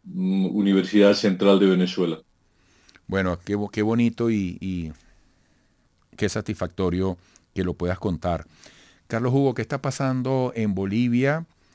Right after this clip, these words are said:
Speaker 2: Eh, desde tu punto de vista, ¿se justifica este llamado, esta advertencia que hace el presidente?
Speaker 1: Pues, eh, desde hace un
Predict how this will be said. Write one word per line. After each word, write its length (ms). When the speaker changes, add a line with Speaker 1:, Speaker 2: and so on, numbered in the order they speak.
Speaker 2:
Eh, 160
desde 220
tu 160
punto 300
de 100
vista, 340
¿se 140
justifica 720
este 200
llamado, 640
esta 220
advertencia 640
que 140
hace 400
el 120
presidente? 640
Speaker 1:
Pues, 400
eh, 160
desde 400
hace 540
un 500